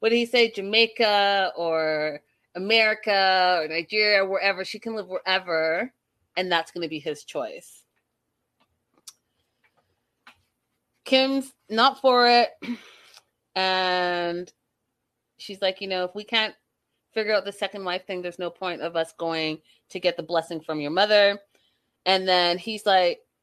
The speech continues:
"Listen, this is, this is where the full on disrespect came all the way out. And if I don't, if Kimberly doesn't see it, then I can't help her."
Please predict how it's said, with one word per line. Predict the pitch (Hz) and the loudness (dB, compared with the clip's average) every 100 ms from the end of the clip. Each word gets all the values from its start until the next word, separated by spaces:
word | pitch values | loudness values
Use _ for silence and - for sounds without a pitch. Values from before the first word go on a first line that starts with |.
| - _ _ _ | -20 _ _ _
"Listen, | 180 202 202 180 135 123 151 - _ _ _ | -4 -4 -2 -4 -4 -6 -10 -16 _ _ _
this | 247 294 | 0 2
is, | 269 233 - | -8 -10 -18
this | 185 226 262 | -6 -4 -2
is | 269 | -2
where | 254 226 | 0 0
the | 214 - _ | -2 -6 _
full | 233 233 240 240 247 247 - _ | 6 8 8 6 6 2 -8 _
on | 214 208 208 202 220 185 | 6 8 6 2 -6 -6
disrespect | 196 208 - 214 - - 113 214 - _ _ _ _ _ _ _ _ _ _ _ _ _ _ | -2 -2 -4 -14 -14 -2 2 2 0 _ _ _ _ _ _ _ _ _ _ _ _ _ _
came | - 208 190 - | 2 2 2 4
all | 196 208 | 6 6
the | 208 | 4
way | 185 165 | 2 4
out. | 156 156 | 4 2
And | 165 170 | 0 -4
if | - | 0
I | 214 233 | 4 4
don't, | 269 262 - _ _ _ _ _ _ _ _ _ _ _ _ _ _ _ - | 4 -2 -8 _ _ _ _ _ _ _ _ _ _ _ _ _ _ _ -4
if | 247 - | -4 -2
Kimberly | 311 320 330 320 | -4 -2 -4 -2
doesn't | 302 285 226 | -2 -2 -6
see | 247 254 | -2 0
it, | 262 | 0
then | 247 226 | 0 0
I | 226 | 0
can't | 247 226 | -2 -4
help | 190 180 - | -2 -2 -2
her." | 147 135 | -6 -6